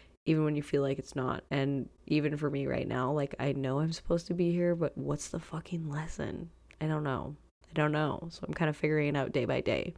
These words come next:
But to be honest, my therapist has been a fucking total anchor for me. I was like, "Let's see each other every two weeks." And then this morning I woke up and I messaged her. I was like, "I need to see you this week. Like, fuck, <laughs> I'm struggling." <laughs> So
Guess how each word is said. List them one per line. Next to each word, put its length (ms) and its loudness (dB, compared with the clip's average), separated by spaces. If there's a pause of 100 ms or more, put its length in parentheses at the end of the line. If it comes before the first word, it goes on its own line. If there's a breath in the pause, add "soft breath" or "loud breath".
(1160 loud breath)
But 300 2
to 80 -4
be 100 4
honest, 560 2 (640 loud breath)
my 80 2
therapist 720 6
has 220 4
been 500 0
a 80 -2
fucking 420 -2
total 300 4
anchor 260 0
for 160 2
me. 160 4
I 40 4
was 140 2
like, 180 2
"Let's 160 2
see 120 4
each 160 2
other 180 8
every 200 6
two 200 4
weeks." 280 0
And 120 -2
then 220 -2 (100)
this 200 0
morning 260 2
I 40 2
woke 200 0
up 140 2
and 80 2
I 40 0
messaged 320 -2
her. 80 2
I 40 4
was 100 0
like, 140 -2
"I 60 0
need 200 0
to 80 -8
see 180 -4
you 80 0
this 180 -4
week. 220 0
Like, 240 0
fuck, 420 0 (340 loud breath)
<laughs> 340 -12
I'm 140 6
struggling." 520 2 (120)
<laughs> 540 10 (920 loud breath)
So 520 2